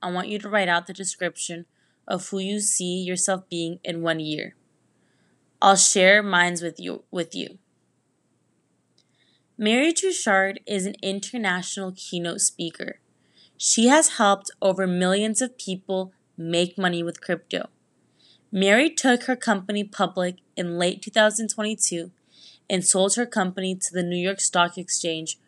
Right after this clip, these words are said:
for seven point seven billion dollars. She plans on using her billions to expand Web three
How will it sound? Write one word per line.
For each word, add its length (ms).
for 160
seven 720
point 260
seven 800
billion 480
dollars. 600
She 200
plans 360
on 100
using 320
her 140
billions 580
to 80
expand 600
Web 240
three 460